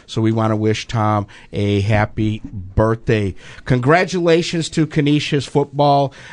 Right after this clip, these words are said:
They are state champions in the Catholic, uh, division. We will have them in studio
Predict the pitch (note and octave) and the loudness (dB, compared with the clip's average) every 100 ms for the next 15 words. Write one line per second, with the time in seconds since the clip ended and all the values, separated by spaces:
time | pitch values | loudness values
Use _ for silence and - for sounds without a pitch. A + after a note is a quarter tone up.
0 | - G2+ A#2 A#2+ A#2 - C3+ C#3+ - D3 | -4 0 2 2 0 -2 -2 -2 -2 -2
1 | C3+ B2+ C3+ B2+ B2+ B2 A#2 A2 A2 - | 0 0 -2 0 -2 -4 -6 -4 -4 0
2 | C3 B2+ C#3 B2+ A#2+ - A#2 A#2 A2+ A#2+ | 0 0 0 -2 -2 -4 0 0 0 0
3 | C3 C3+ C3+ C3 C3 - - - - F#2+ | 2 0 0 -2 -2 -8 -20 -18 -4 0
4 | A#2+ C3+ D3+ E3 D3+ C3+ C#3 C#3 C#3 C3+ | 2 4 2 0 2 2 2 2 0 -2
5 | C3 A#2 B2 C3 C3 C3+ D#3+ - D3+ C3 | -4 0 0 0 -2 -4 -4 -4 -2 0
6 | A2+ A2 G#2+ | 2 2 0